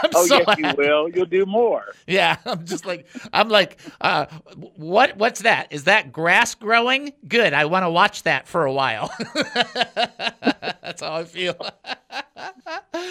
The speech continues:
Speaker 1: All right. Classic question. Really important. What bird did God provide to the Israelites for meat in the wilderness?
Speaker 2: They were quail.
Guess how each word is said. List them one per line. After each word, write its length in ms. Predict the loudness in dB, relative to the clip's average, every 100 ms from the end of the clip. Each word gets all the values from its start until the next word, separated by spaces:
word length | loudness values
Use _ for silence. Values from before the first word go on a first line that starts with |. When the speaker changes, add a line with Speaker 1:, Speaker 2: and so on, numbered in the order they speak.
| -8 -8 -2
Speaker 1:
All 240 | 4 4
right. 280 | 4 2 0 -6 -20 -18
Classic 520 | -8 0 2 2 -2 -2
question. 600 | 0 0 0 -4 -4 -8 -20
Really 420 | -10 -2 0 0 -2
important. 580 | -2 0 0 0 -10
What 560 | -10 0 4 4 2 _
bird 380 | 2 4 4 0
did 220 | -4 -2
God 320 | 0 2 0
provide 520 | -4 -8 0 2 2
to 80 | -2
the 120 | -8
Israelites 640 | -6 -4 -4 0 0 0 -6
for 320 | -10 -6 -4
meat 840 | -4 -8 -2 0 0 -2 -14 -16 _ -10
in 180 | -6
the 100 | -6
wilderness? 1000 | -2 0 0 -2 -6 -10 -14 -14 -16 -18 _ _ _ _ _ _ _ _ _ _ _ _ _
Speaker 2:
They 80 | -8
were 100 | -8
quail. 600 | -4 2 2 2 -4